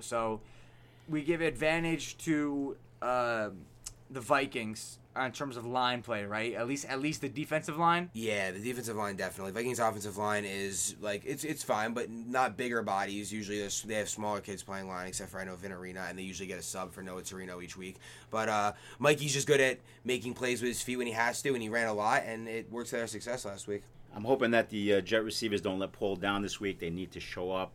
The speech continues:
Speaker 3: uh, when it matters. Uh, they could have won that game last week. Uh, like I said, Paul did everything he could to win that game. His receivers gotta come through for him.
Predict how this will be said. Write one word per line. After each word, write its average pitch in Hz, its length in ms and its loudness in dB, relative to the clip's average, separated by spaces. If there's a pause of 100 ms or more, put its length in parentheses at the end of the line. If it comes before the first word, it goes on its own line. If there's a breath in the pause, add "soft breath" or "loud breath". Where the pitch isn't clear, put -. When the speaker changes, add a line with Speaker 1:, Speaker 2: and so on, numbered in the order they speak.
Speaker 3:
uh, 85 180 -4
when 90 220 -6
it 87 120 -6
matters. 92 600 -2
Uh, 80 180 -4
they 80 120 -6
could - 180 -6
have 87 120 -2
won 95 180 -2
that 95 160 0
game 98 220 0
last 95 280 -2
week. 98 320 -6
Uh, 80 280 -4 (280 loud breath)
like 87 140 -6
I 85 40 -2
said, 82 220 -6
Paul 90 200 -6
did 85 100 -6
everything 90 280 -2
he 85 100 -6
could 98 220 -6
to 87 60 -10
win 90 180 -6
that 87 140 -2
game. 90 300 -4 (380 loud breath)
His 87 120 -10
receivers 90 360 -4
gotta 87 180 -2
come 82 180 -6
through 85 180 -8
for 71 120 -14
him. 71 160 -12